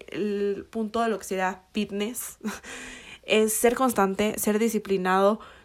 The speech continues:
no prohibirse nada. Y les juro que esto también me causa tanto cringe, se podría decir,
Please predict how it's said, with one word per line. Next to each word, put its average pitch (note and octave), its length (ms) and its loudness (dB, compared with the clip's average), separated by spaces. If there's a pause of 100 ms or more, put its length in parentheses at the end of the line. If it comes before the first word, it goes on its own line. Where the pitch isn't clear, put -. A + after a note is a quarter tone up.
(100)
no B3 360 4
prohibirse A#3 580 2
nada. E3 480 -2
Y A#3 120 -2
les A#3 200 0
juro C#4+ 280 -2
que A#3+ 100 -2
esto A#3+ 160 -2
también G#3 280 -2
me G#3+ 220 -2 (140)
causa G#3 360 -6
tanto A3 720 -4 (260)
cringe, B3 460 -2
se - 260 -6
podría G#3 400 -2
decir, A#3 500 -4